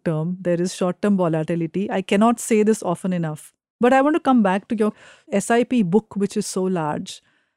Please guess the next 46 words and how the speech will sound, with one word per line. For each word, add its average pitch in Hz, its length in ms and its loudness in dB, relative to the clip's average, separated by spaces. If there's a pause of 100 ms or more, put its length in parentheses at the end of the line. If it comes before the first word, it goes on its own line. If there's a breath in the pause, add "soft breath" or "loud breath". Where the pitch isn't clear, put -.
(160)
My - 180 -4
worry 185 320 2
sometimes 226 560 2
is 214 220 -2
that 202 120 -4
we 202 100 0
don't 202 240 0
have 214 140 -2
enough 202 300 -2
depth. - 340 -4 (380)
What 214 280 -4
it - 140 -10
means 247 360 2
is 240 200 -2
that 247 280 -4 (220)
there 220 180 2
isn't 247 540 0
enough 220 460 2
good 247 280 0
quality 214 480 0
stocks - 720 -8
to 233 200 0
absorb 185 800 0
the 233 80 0
flow 254 500 2
of 202 120 0
retail 208 380 2
money 190 260 2
which 185 180 -4
is 185 120 -8
coming 170 300 -4
in. 156 160 -6 (600)
We've 214 260 2
got 240 240 0
one 214 240 4
ninety 190 400 4
I 196 120 0
P 214 160 0
Os 202 120 0
coming 190 260 0
to 196 80 -2
the 185 120 0
market 165 400 -4
this - 220 -6
year. 156 180 -2 (680)
So, 254 260 2